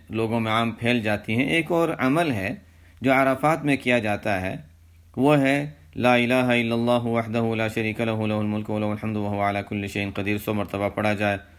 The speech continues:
پھر سورہ اخلاص، قل هو اللہ احد، سو مرتبہ پڑھ لی جائے، اور اس کے بعد پھر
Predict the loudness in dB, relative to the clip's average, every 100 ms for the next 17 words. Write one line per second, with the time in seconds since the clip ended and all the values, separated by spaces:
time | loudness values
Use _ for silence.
0 | -20 -10 0 0 2 2 2 2 2 4
1 | 4 0 -2 0 0 2 2 2 0 0
2 | -4 -8 -20 -10 0 2 2 0 -2 0
3 | 0 0 0 2 0 -2 -12 -20 -16 -2
4 | 0 2 0 2 2 2 0 0 0